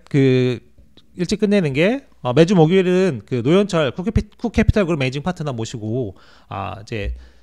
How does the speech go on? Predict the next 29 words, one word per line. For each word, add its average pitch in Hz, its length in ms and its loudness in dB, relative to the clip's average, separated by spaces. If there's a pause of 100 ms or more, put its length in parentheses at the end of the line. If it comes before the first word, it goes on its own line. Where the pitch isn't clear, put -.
(520)
질의응답 160 720 -2
갖는 139 180 -4
시간이 175 300 0
있거든요. 117 480 -4 (260)
그래서 170 560 4 (180)
오늘은 151 460 -2 (160)
제가 131 440 -2 (260)
Q 220 100 2
and 208 140 4
A 180 100 4
대신 123 540 -2 (140)
그런, 120 360 -8 (300)
아, 101 320 -8 (1300)
노현철 156 460 0
매니징 135 240 -6
파트너 160 260 -6
연결해서 151 640 -2 (520)
여러분들 151 300 4
궁금하신 143 420 -4
것도 139 160 -6
제가 143 160 -2
대신 139 260 -2
여쭤보고, 151 560 -2 (220)
아, 127 120 0
이따 170 200 4
오전 180 240 6
아홉 165 260 4
시까지 165 1040 -4
올려놓도록 156 600 -2